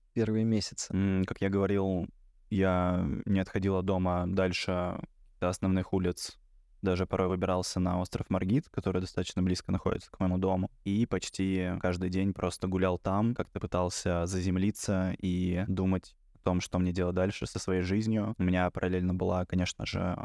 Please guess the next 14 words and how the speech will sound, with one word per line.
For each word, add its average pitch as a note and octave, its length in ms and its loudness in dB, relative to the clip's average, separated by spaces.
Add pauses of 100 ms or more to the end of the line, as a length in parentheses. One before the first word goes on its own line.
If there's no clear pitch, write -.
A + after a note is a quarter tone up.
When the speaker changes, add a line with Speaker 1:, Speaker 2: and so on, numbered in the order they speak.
Speaker 2:
работа. G#2 640 -2 (140)
Было F#2+ 640 0 (460)
всё - 140 -2
равно F#2+ 160 2
достаточно F#2+ 480 0
тяжело. G2 480 0
Вот F#2+ 180 -2
это F#2+ 240 0
ощущение G2 500 2
полного F#2+ 440 0
одиночества, F#2+ 720 -2
когда F#2+ 300 0
ты - 100 -2
приезжаешь F#2 640 -2